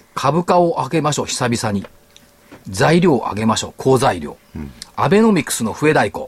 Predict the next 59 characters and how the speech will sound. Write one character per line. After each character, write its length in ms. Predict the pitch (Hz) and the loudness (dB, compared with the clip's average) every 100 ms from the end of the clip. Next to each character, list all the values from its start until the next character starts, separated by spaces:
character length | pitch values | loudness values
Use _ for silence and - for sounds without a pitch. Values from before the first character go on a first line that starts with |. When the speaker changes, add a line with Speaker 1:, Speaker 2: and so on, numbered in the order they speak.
| - | -12
Speaker 2:
う 40 | |
ん。 140 | 73 67 - | -12 -10 0
Speaker 1:
今 180 | 180 | 2
日 20 | 127 | 2
は 100 | - | -2
楽 180 | 110 110 | -4 -4
し 140 | - | -6
い 40 | 92 | -6
株 260 | - 110 | -6 -2
祭 280 | 143 104 - | -2 -2 -10
り。 360 | - _ _ 78 | -14 _ _ -8
Speaker 2:
う 20 | |
ん。 80 | 60 - | -8 -10
Speaker 1:
一 180 | - - | -10 -8
番。 140 | - - _ | -8 -12 _
Speaker 2:
う 60 | 87 | -6
ん。 120 | 69 101 | -6 -2
Speaker 1:
二 100 | 131 | -2
番。 160 | - - - - - | -2 -8 -20 -14 -4
バ 240 | 101 170 | 2 4
ー 20 | |
ナ 140 | 196 185 | 4 4
ン 60 | |
キ 60 | 117 | 0
様 200 | 127 110 | 0 0
と 100 | 95 | 0
ド 100 | 156 | 0
ラ 80 | 135 | 0
ギ 60 | |
様。 240 | - 87 - | -2 -10 -14
Speaker 2:
う 180 | - 73 | -18 -20
ん。 40 | - - _ | -20 -20 _
Speaker 1:
二 200 | - 170 | -2 0
人 80 | 156 | 0
並 200 | 139 139 | 0 0
ん 40 | |
で 80 | 110 | -2
す 120 | - | -2
ま 100 | 123 | -2
し 120 | 120 | -2
顔。 220 | 95 78 - - - - - | -6 -8 -12 -20 -20 -18 -2
金 260 | 214 233 | 2 4
融 180 | 220 202 | 4 2
緩 220 | - 180 | 2 2
和 80 | 170 | 2
に 120 | 151 | 0
低 200 | - 160 | 2 0
金 220 | - 139 | 2 0
利。 160 | 95 78 - - | 0 -4 -20 -4
よ 120 | 165 | 0
く 100 | 180 | 2
似 80 | 143 | 2
た 100 | 104 | 0
日 60 | 98 | -2
本 180 | 113 113 | 2 2
の 60 | |
本 160 | - 160 | 4 2
国 100 | 151 | 2
庁。 180 | - | -2